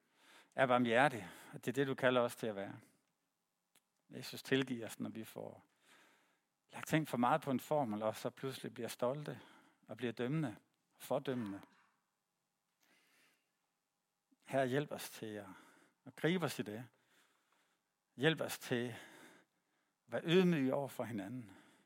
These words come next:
Først og fremmest vis barmhjertighed. Og jeg beder dig om, at du vil blødgøre vores hjerte her til formiddag.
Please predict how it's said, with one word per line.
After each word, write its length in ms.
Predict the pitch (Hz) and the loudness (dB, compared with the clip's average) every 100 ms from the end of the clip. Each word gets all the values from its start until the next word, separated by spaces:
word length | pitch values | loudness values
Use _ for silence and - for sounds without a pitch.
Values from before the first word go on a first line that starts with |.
| _ _ _ _ | _ _ _ _
Først 320 | - 160 160 120 | -2 0 0 -2
og 80 | |
fremmest 340 | - 131 120 - | -2 -2 -4 -6
vis 160 | 131 | -6
barmhjertighed. 640 | - 113 117 143 143 110 104 _ _ _ - _ - _ _ _ _ _ _ _ _ _ _ _ _ _ _ | 0 2 4 4 4 -4 -10 _ _ _ -20 _ -20 _ _ _ _ _ _ _ _ _ _ _ _ _ _
Og 60 | - | -6
jeg 120 | 123 | 0
beder 140 | 180 156 | 4 6
dig 80 | |
om, 80 | 147 | 4
at 80 | 135 | 2
du 60 | 139 | 0
vil 100 | 127 | 0
blødgøre 440 | 123 143 131 123 | 0 0 0 -4
vores 220 | 110 - | -6 -8
hjerte 280 | 120 117 123 | -6 -6 -6
her 160 | 104 101 | -12 -14
til 180 | - | -18
formiddag. 360 | - 104 107 98 | -12 -10 -10 -14